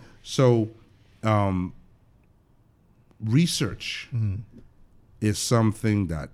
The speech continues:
Speaker 1: allows you the opportunity to do so. This is the reason why they never wanted the slaves to be reading.
Speaker 2: Mm-hmm.
Speaker 1: Because once you could comprehend certain things,
Speaker 2: Mm-hmm.
Speaker 1: then you understand what's going on.
Speaker 2: Mm-hmm.
Speaker 1: Okay? This is how Nat Turner
Speaker 2: Mm-hmm.
Speaker 1: turned from being a slave preacher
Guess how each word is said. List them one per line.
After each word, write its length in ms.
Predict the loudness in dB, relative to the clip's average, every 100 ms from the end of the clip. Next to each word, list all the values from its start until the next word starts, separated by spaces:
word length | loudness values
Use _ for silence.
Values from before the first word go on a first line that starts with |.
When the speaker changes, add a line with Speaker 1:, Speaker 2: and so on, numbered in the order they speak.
| -14
Speaker 1:
allows 720 | -10 -8 -6 -6 -2 0 0
you 220 | -4 -6 -12 -20 -18
the 160 | -8 -6
opportunity 480 | -6 -8 -6 -4 -4
to 60 | -6
do 160 | -10 -10
so. 120 | -8
This 200 | -8 -8
is 60 |
the 100 | -6
reason 280 | -6 -6 -6
why 120 | -6
they 100 | -6
never 240 | -6 -8 -6
wanted 220 | -6 -8
the 60 | -10
slaves 280 | -10 -10
to 80 | -10
be 140 | -10 -6
reading. 340 | -6 -8 -12 -4
Speaker 2:
Mm-hmm. 320 | 0 0 -2 -8 -8
Speaker 1:
Because 280 | -6 -4 -2
once 200 | -4 -4
you 60 |
could 160 | -8 -10
comprehend 680 | -6 -6 -6 -6 -6 -6 -8
certain 320 | -10 -10 -12
things, 340 | -10 -10 -10
Speaker 2:
Mm-hmm. 200 | -10 -8 -10
Speaker 1:
then 120 | -8 -6
you 100 | -6
understand 400 | -10 -10 -10 -10
what's 140 | -12
going 260 | -14 -14 -12
on. 140 | -12
Speaker 2:
Mm-hmm. 580 | -8 -6 -6 -8 -10 -12
Speaker 1:
Okay? 240 | -10 -8 -10 -12 -8
This 160 | -6
is 120 | -4 0
how 200 | 0 0
Nat 300 | 0 -4 -4
Turner 340 | -2 -2 -2 -10 -20 -20 -4
Speaker 2:
Mm-hmm. 60 | 2
Speaker 1:
turned 240 | 2 2
from 180 | -2 -4
being 400 | -4 -4 -6 -8 -12
a 80 | -16
slave 340 | -4 -2 -2 0
preacher 380 | -4 -4 -10